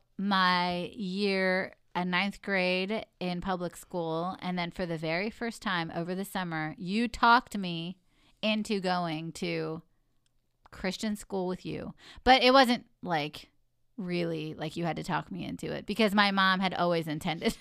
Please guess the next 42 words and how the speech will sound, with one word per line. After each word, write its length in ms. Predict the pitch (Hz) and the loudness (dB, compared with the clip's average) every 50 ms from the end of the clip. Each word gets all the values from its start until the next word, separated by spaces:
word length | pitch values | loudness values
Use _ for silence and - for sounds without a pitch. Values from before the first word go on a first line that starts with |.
| - - - | -10 -10 -6
<laughs> 180 | 370 370 - | -4 -2 4
to 140 | - 466 440 330 | 8 8 8 8
put 220 | - 359 330 285 247 | 8 6 6 6 6
me 200 | 262 254 226 247 | 4 2 4 4
into 220 | 247 214 185 240 | 4 6 6 6
Christian 440 | 220 - 226 220 208 - - 202 196 196 | 6 6 4 4 4 2 0 -4 -4 -4
school 280 | - - 196 175 175 180 | -2 0 0 2 2 2
when 100 | 175 170 | 2 2
I 100 | 165 170 | 2 2
was 100 | 180 180 | 0 0
in 60 | 180 180 | 0 0
high 200 | 175 170 170 165 | 2 2 0 -2
school. 340 | - - 175 165 165 160 - _ _ - - - - - | -4 -6 -6 -6 -6 -6 -10 _ _ -20 -20 -20 -16 -4
So 160 | - 240 240 | 2 2 2
she 160 | 233 - 269 | 4 4 2
was 120 | 247 233 233 | 2 2 2
already 280 | 190 202 220 226 214 | 4 6 6 6 6
wanting 320 | 196 196 185 180 180 170 165 | 4 2 2 0 0 -2 -4
to 80 | 165 | -4
do 140 | 156 156 147 | -4 -6 -6
that. 200 | - - - - _ _ _ _ _ _ _ _ _ _ _ _ _ _ _ - - - - | -8 -8 -10 -12 _ _ _ _ _ _ _ _ _ _ _ _ _ _ _ -12 -10 -8 -4
But 440 | 175 202 202 190 190 190 185 175 - | 0 4 4 6 6 4 2 0 0
it 300 | - 220 226 - 214 165 | 0 0 0 0 0 2
didn't 380 | - 247 254 226 240 233 - | 6 6 6 6 6 2 0
hurt 460 | - - 208 185 180 - - - - - _ _ _ _ _ _ _ _ - - | -2 0 0 0 0 -2 -6 -16 -18 -20 _ _ _ _ _ _ _ _ -6 0
that 180 | 180 190 202 - | 2 4 6 8
I 180 | 190 190 196 | 8 6 6
was 200 | 190 180 165 - | 4 0 -2 -4
for 240 | - 170 160 160 160 | -4 -2 -2 0 0
it 220 | 160 160 - - - _ - | 0 -2 -4 -6 -10 _ -6
and 200 | 175 175 170 156 | -4 -4 -4 -2
you 160 | 165 175 170 | -2 -2 -2
were 100 | 165 165 | -4 -4
for 260 | - - 156 156 151 | -6 -8 -6 -6 -6
it. 240 | 151 - - - - _ _ _ _ _ _ _ _ _ _ _ _ _ _ _ _ - | -6 -8 -10 -16 -20 _ _ _ _ _ _ _ _ _ _ _ _ _ _ _ _ -6
And 180 | 226 220 233 247 | -2 2 4 4
then 640 | 262 262 262 262 254 254 262 254 254 262 262 247 - _ _ _ _ _ _ _ _ _ _ _ _ _ _ - | 6 6 6 4 4 4 4 2 2 2 0 -2 -4 _ _ _ _ _ _ _ _ _ _ _ _ _ _ -2
we 320 | 202 226 247 254 135 269 | 0 2 4 4 2 2
s-, 160 | 247 - - - - | 0 -4 -10 -10 -8
we 300 | 208 196 233 247 262 254 | -4 -2 0 0 0 -2
stayed 600 | - - - - - 226 277 381 554 - 185 - | -4 -8 -10 -4 -2 -2 0 0 -2 -4 -4 -4
together. 600 | - 214 185 175 165 165 156 160 156 156 165 165 | -6 -6 -2 -2 -2 -2 -2 -4 -4 -6 -6 -10